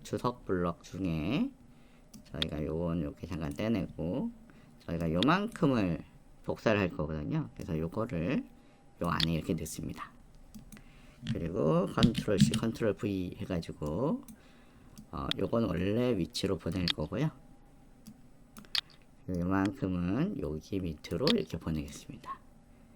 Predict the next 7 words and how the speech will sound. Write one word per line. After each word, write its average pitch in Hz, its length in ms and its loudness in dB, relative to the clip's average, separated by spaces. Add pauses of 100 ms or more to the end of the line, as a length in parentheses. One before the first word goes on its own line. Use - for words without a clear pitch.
(600)
그러면 135 540 0 (800)
이거 123 340 6
수행한 117 500 6
결과, 95 300 4
이거 95 240 4
수행한 87 460 2
결과 - 340 -8